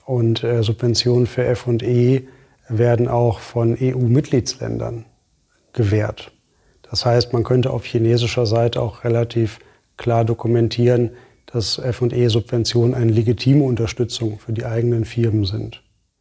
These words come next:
Dieses Argument zieht allerdings nicht mehr, wenn klar ist, dass die chinesischen Firmen diese F und E-Subventionen zweckentfremden und zum Beispiel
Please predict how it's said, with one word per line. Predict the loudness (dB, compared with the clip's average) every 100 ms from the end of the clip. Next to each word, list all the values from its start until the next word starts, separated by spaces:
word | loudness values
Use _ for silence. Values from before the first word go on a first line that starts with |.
| _ _ _ _ _ _ _ _
Dieses | 0 2
Argument | 4 4 6 4 2
zieht | 2 2
allerdings | 2 2 2 2 2
nicht | 2 0 -2
mehr, | 0 2 2 0 -6 -20 -6
wenn | -4 -2
klar | 0 2 2 2
ist, | 0
dass | -2
die | -2
chinesischen | -2 0 2 0 -2 -6
Firmen | 0 0 2 2
diese | 0
F | -2 -2
und | -2 0
E-Subventionen | 0 0 -2 -4 -4 -2 0 0 -2
zweckentfremden | -6 0 0 0 -2 -2 -2 0 2 0 -2 -4 -20 _ _
und | -2 -2
zum | 2 2
Beispiel | 4 4 4 0 -2 2 4 2 0